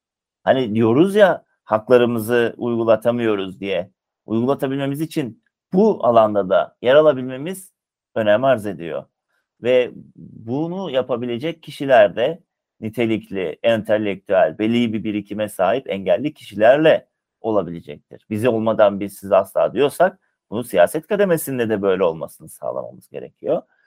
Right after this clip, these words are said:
E, ben açıkçası işin bu yanıyla, e,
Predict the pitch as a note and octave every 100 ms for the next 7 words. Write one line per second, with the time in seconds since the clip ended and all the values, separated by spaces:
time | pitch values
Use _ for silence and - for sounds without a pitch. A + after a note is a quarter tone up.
0 | _ _ _ _ - G2+ D3+ E3+ - D3
1 | - F#3 D3 - F#3+ D#3 E3+ E3 C#3 A2
2 | F2+ - _ _ _ _ F2 E2+ D#2+